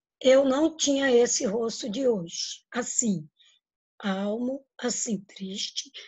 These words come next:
assim, magro. As palavras almo, triste, magro são a-, estão caracterizando o substantivo rosto. O substantivo é a palavra que dá nome a seres.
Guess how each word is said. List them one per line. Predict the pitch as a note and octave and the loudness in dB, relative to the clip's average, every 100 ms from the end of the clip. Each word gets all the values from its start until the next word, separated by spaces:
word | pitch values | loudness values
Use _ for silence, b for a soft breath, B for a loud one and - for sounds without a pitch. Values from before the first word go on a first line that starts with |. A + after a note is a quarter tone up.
| B | B
assim, | B3+ C4 - C#4 | -6 -6 -4 -4
magro. | A3+ F3 D3 _ _ B B B | -2 -4 -8 _ _ B B B
As | D4+ E4+ | -2 -2
palavras | - C4 A3+ G#3 F3+ F3 F3 - G3+ | 0 0 0 -2 -6 -8 -12 -14 -12
almo, | - A3+ G#3 F3+ E3+ F3 _ | -6 -6 -6 -8 -10 -12 _
triste, | A#3+ G#3+ G3 - - G3+ | -2 -2 -2 -6 -12 -14
magro | A#3 - - _ B B B | -14 -14 -18 _ B B B
são | - C4+ - - | -4 -4 -6 -6
a-, | D4 E4 - _ _ | -4 -2 -6 _ _
estão | A3+ - D4 D#4+ - | -10 -2 -2 -2 -4
caracterizando | D#4 E4 E4 - C#4+ A#3+ G3+ F3 A#3+ B3+ A3+ G3 G3 B B B | -2 0 0 0 -2 0 -2 -6 -4 -4 -4 -6 -8 B B B
o | A#3 | -6
substantivo | G#3+ A3 A#3+ - C4+ A#3+ - A#3+ C#4 | -4 -4 -4 -2 -4 -4 -4 -4 -4
rosto. | - G#3 E3 - - _ _ _ B B - | -2 -4 -4 -10 -18 _ _ _ B B -2
O | D#4 F#4 | 0 0
substantivo | D#4 A#3+ A3 - G#3+ - C#4 C#4+ C4+ F3 _ _ _ _ _ _ _ _ _ B B - | -2 -4 -6 -10 -12 -8 -6 -2 -2 -4 _ _ _ _ _ _ _ _ _ B B -8
é | A3+ | -6
a | |
palavra | - A#3+ A#3 A3+ - | -4 -4 -2 -4 -6
que | A3 | -4
dá | B3+ B3 | -2 0
nome | A3 A#3 B3+ | 0 0 -2
a | |
seres. | D4+ - C4+ G3 F#3 | -4 -4 -2 -2 -4